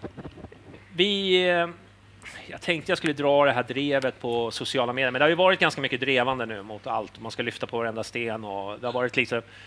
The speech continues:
ganska hårda tongångar där ute, att allt är bara bajs. Men vi ska försöka göra en schysst analys, eh, om tjugotjugo, men jag tänkte vi skulle börja lite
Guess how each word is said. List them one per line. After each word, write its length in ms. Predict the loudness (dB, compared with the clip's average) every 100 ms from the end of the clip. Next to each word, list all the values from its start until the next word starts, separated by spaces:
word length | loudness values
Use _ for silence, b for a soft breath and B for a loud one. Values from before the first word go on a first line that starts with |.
| b b 0
ganska 280 | 2 2 -2
hårda 340 | 0 0 -2 -4 -18 -18 -16 -10
tongångar 720 | -10 -6 -6 -6 -6 -8 -10 -14 -18 -20 -20 -8
där 140 | 0 0
ute, 460 | 0 -4 -4 -4 -8 -18 -18 -8
att 180 | -4
allt 280 | 0 -2 -4
är 40 | -6
bara 380 | -4 -4 -6 -8 -14 -20 -20 -20 -20 -20 -12
bajs. 320 | -4 -4 -4 -8
Men 120 | -6
vi 80 | -6
ska 160 | -6
försöka 460 | -4 -2 0 -2 -4 b b b b b b b b -20 -2
göra 300 | 4 8 8
en 180 | 6 -2
schysst 360 | -6 -2 0 0
analys, 600 | 2 2 2 0 -4 -10 0
eh, 460 | 4 6 4 2
om 280 | -2 -4 -6 -8
tjugotjugo, 840 | 0 0 2 -2 0 2 2 2
men 40 | 0
jag 120 | 0
tänkte 200 | 0 0
vi 60 |
skulle 180 | -2 -2
börja 320 | 0 2 2
lite 400 | 2 0 0 0